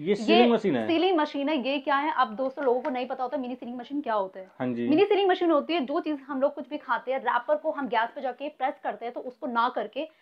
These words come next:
Speaker 2: ये चीज आप यूज कर सकते हो। Very smart product है ये और very, अ,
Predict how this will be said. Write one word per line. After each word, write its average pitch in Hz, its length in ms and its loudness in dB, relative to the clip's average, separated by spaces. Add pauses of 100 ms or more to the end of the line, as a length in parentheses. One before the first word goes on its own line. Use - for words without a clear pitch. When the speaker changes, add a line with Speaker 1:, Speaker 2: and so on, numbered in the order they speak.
(140)
Speaker 2:
ये 220 140 0
चीज 269 180 0
आप 220 120 2
यूज 220 200 -6
कर 220 140 -10
सकते 214 240 -10
हो। 214 80 -4
Very 269 220 2
smart 247 420 0 (120)
product 214 240 -6
है 202 120 -6
ये 233 120 -4
और 247 200 2
very, 240 380 0
अ, 214 220 0